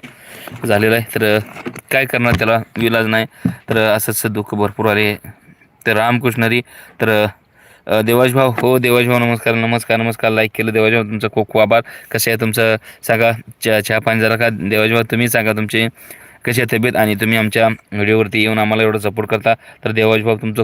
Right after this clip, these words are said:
खूप खूप आभार, मनापासून आभार. चहा झाला का? तुमची तब्येत कशी आहे सांगा. <clears throat> तर, अ, कल्पना ताई म्हणतात, "रांग रांग काय स-, असं रांग रांग पडले?" कल्पना ताई, परत टाका कमेंट. किती वेगळी होती, अनंत कुमार भाऊ, राधे राधे. म्हणते, "राम,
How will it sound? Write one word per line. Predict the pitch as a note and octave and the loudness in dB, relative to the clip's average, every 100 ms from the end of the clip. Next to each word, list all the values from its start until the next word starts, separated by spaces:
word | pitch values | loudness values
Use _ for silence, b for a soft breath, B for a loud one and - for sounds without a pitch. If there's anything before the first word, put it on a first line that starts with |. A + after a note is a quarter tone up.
| - | -4
खूप | A2 - | -6 -6
खूप | G#2+ | -2
आभार, | - A2+ A#2+ | 2 2 2
मनापासून | A#2 G#2+ G2+ G#2 G#2 | 2 2 0 -2 0
आभार. | G#2 A#2 B B - | 0 -2 B B -2
चहा | A2 | -2
झाला | G#2+ G#2+ | 0 0
का? | A2+ | -2
तुमची | A2 G#2 | -2 -4
तब्येत | G#2+ G#2 | -2 -2
कशी | G#2 G2+ | -4 -2
आहे | G#2+ | -2
सांगा. | A2 G#2+ A#2 B B B | -2 0 0 B B B
<clears throat> | - - A2 - - G2 | -4 -2 -6 -10 -10 -2
तर, | G#2 | 2
अ, | G2+ F#2+ - - | 2 0 -6 -6
कल्पना | A2 A#2 | -2 0
ताई | A#2 A#2+ | 0 2
म्हणतात, | A#2+ A#2+ A2 | 0 0 0
"रांग | B2 B2 | 0 2
रांग | B2 A#2+ A2 | 2 2 0
काय | A#2 A#2 - | -2 -2 -2
स-, | |
असं | - B2 C3+ | -2 0 2
रांग | C#3+ | 4
रांग | C#3 C#3 | 2 2
पडले?" | C3+ B2 | 0 0
कल्पना | B2 B2 B2 | 0 -2 -2
ताई, | A2 | -2
परत | A#2 A2+ | -2 -2
टाका | B2+ A2+ | -2 -4
कमेंट. | A#2 A#2 A#2+ B B - | -2 -2 -4 B B -2
किती | B2+ | 2
वेगळी | B2 A2+ | 4 4
होती, | A2+ | 2
अनंत | A2+ A2+ | 0 0
कुमार | A2 A#2 A#2 | 0 2 2
भाऊ, | A#2 | 4
राधे | A#2 A#2 A#2 | 4 2 2
राधे. | A#2 A2+ A2+ B B B - | 2 2 -2 B B B -4
म्हणते, | A2+ A#2+ | 0 2
"राम, | B2 C3 A#2 | 4 2 0